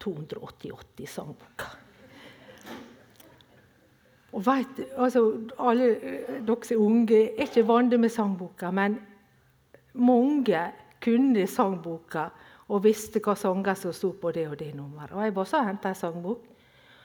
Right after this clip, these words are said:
og på to hundre åttiåtte, der stender sangen,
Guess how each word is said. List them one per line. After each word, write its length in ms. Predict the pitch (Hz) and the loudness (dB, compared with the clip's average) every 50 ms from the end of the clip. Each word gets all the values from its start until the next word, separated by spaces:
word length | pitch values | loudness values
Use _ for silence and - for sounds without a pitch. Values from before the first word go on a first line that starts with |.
| _ _ _ _ | _ _ _ _
og 140 | 277 277 277 | -8 -2 0
på 100 | 277 262 262 - | 0 0 0 0
to 140 | - 311 294 262 226 196 | -2 -2 0 0 0 0
hundre 320 | 208 196 202 202 214 208 196 | 0 0 0 0 -2 -2 -4
åttiåtte, 720 | 196 - - 208 185 185 190 - - _ - 175 - - - - _ _ _ _ _ _ _ _ _ _ _ _ _ _ _ _ _ _ _ _ - - 214 - | -6 -6 -6 -4 -4 -4 -6 -8 -14 _ -12 -12 -10 -10 -12 -18 _ _ _ _ _ _ _ _ _ _ _ _ _ _ _ _ _ _ _ _ -20 -20 -14 -6
der 400 | - 220 202 190 160 151 160 - - - _ _ _ _ _ | -2 -2 0 0 -2 -4 -8 -12 -16 -20 _ _ _ _ _
stender 800 | - - - - 214 190 180 170 160 151 143 - 143 123 135 - - _ _ _ _ _ _ _ _ _ _ _ | -20 -20 -8 -4 -2 -2 -2 -4 -6 -10 -12 -12 -12 -12 -12 -14 -18 _ _ _ _ _ _ _ _ _ _ _
sangen, 760 | - - 220 202 190 175 160 139 - 165 131 170 180 175 | -10 -6 -4 -4 -4 -6 -8 -8 -10 -10 -10 -10 -12 -14